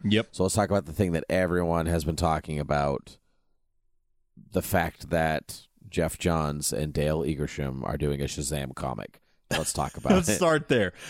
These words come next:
Speaker 1: Let's start with
Speaker 2: Let's
Speaker 1: the biggest story, right?
Speaker 2: Yeah, that's the, actually, that's not the biggest story, but that was the,
Speaker 1: <laughs>
Speaker 2: the, the random one my eyes went to.
Speaker 1: Okay,
Speaker 2: So,
Speaker 1: fair. Fair.
Speaker 2: um, no, we'll s-, we'll start right from the, we'll t-,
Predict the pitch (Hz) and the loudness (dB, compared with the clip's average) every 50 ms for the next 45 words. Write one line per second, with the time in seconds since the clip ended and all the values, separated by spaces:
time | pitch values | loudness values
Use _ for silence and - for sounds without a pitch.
0 | 135 110 151 165 160 - - 185 165 - 147 156 - 143 120 143 131 127 127 113 | -2 0 0 2 2 2 4 6 6 6 6 4 4 4 4 2 4 4 2 2
1 | - - 135 120 117 113 101 98 92 92 104 117 123 127 117 101 - 98 - 104 | 2 2 4 6 6 6 4 4 4 4 4 4 4 2 0 -2 -8 -6 0 2
2 | 110 92 82 - - 107 110 - - 107 110 107 110 117 113 - 117 107 98 90 | 2 2 2 0 0 0 0 0 -2 0 2 2 2 2 2 2 2 2 2 2
3 | - 90 85 78 87 73 87 73 85 82 - - 92 85 82 80 80 - - - | 2 0 0 0 0 0 0 0 0 -2 0 2 4 4 4 4 2 2 4 4
4 | - - - - 104 107 113 110 117 117 - 117 110 104 92 - - - - - | 2 2 2 0 0 0 2 2 0 0 2 0 0 0 -2 -4 -8 -8 -12 -20
5 | - - - 147 131 117 104 185 - 123 110 82 104 110 110 113 104 107 95 87 | -10 0 2 2 2 2 -2 -2 -2 -2 0 0 0 0 0 0 0 -2 0 2
6 | 95 95 92 87 85 87 87 80 - 82 87 87 87 85 85 82 82 71 73 71 | 0 0 0 0 0 0 0 0 0 0 2 2 2 2 0 -2 -4 -6 -6 -8
7 | 73 - - - - _ - 98 78 73 90 120 120 113 - - _ _ _ _ | -8 -8 -10 -12 -6 _ -2 0 2 4 4 2 2 0 -4 -12 _ _ _ _
8 | _ _ _ _ _ _ _ _ - 156 151 156 175 - 156 127 139 - 104 - | _ _ _ _ _ _ _ _ 0 4 4 4 6 6 4 4 4 2 0 0
9 | - 131 127 117 131 - - _ _ _ _ - - 104 110 107 101 98 92 90 | 0 0 0 0 -2 -8 -14 _ _ _ _ -4 0 2 2 4 2 0 -2 -4
10 | 87 78 - 117 117 104 92 90 113 120 - - - - 131 135 - 147 131 113 | -10 -8 -2 0 2 2 2 2 2 2 2 0 0 0 0 2 2 2 2 2
11 | 110 120 120 110 120 117 107 98 87 104 113 117 113 - - | 2 0 0 0 0 0 0 0 2 2 2 2 2 0 -6